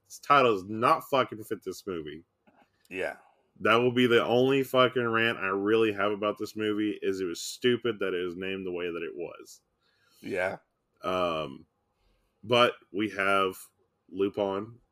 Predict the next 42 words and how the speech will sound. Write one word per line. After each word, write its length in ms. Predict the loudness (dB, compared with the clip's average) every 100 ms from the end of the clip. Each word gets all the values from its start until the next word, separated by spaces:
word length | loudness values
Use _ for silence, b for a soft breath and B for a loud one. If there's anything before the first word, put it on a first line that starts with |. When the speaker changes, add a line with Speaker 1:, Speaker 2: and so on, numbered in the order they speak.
| _
Speaker 1:
and 100 | -8
everything 420 | -6 -6 -8 -6
else. 280 | -6 -8 -8
We 80 | -10
start 380 | -8 -2 0 2
Speaker 2:
Mm-hmm. 0 |
Speaker 1:
out 300 | 2 -2 -2
kind 220 | -2 0
of 160 | -2 -4 b b b _
in 440 | -2 0 0 0 -2
Speaker 2:
And 120 | -2
Speaker 1:
the 400 | -4 0 0 -2
Speaker 2:
who, 60 | -4 -2
who 40 |
is, 360 | 0 0 -2 -6 -6
who 200 | -2 0
Speaker 1:
past. 60 | -2
Speaker 2:
is 160 | -4
Lupin? 640 | -8 -8 -6 -6 -6 -8 -14 _ _ _ _ _ _ _ _ _ _ _ _ _ -16
Speaker 1:
He's 220 | -14 -12
the 140 | -12
greatest 500 | -8 -8 -8 -10 -18
cat 200 | -16 -14 -12
burglar 400 | -12 -10 -12 -12
ever 380 | -14 -12 -14 -16 _ _
to 100 | -12
Speaker 2:
He's 180 | -10 -10
the 60 | -8
Speaker 1:
live. 60 |
Speaker 2:
greatest 480 | 0 2 2 -2 -6
thief 240 | -8 -6
of 120 | -6 0
all 180 | 0
time. 480 | 0 -4 -6 -8 -12 -18
Yes. 480 | -12 -12 -12 -16
Speaker 1:
Yeah, 180 | -10 -10 -10 _ _
the 100 | -16
greatest 440 | -10 -8 -8 -12
cat 180 | -20 -20 -20
burglar. 360 | -20 -20 -20 _ _ _ _ _
Meow. 280 | -20 -20 -20 -18
Speaker 2:
Yeah. 180 | -14